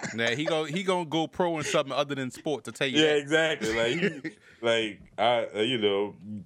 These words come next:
Speaker 2: God bless the guy for not reacting and getting himself in more trouble. But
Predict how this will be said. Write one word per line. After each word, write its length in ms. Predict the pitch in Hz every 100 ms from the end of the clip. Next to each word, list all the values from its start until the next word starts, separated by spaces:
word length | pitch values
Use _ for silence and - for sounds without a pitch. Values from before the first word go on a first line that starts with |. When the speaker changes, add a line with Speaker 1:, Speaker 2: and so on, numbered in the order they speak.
| - 98
Speaker 2:
God 380 | 110 127 127
bless 240 | 117 127 123
the 100 | 120
guy 400 | 117 120 117 120
for 140 | 117
not 260 | 113 117 113
reacting 540 | 117 117 113 113 110
and 100 | 107
getting 220 | 107 113
himself 400 | 107 107 113 107
in 80 | 104
more 180 | 104 110
trouble. 320 | 110 101 90
But 280 | 87 90 87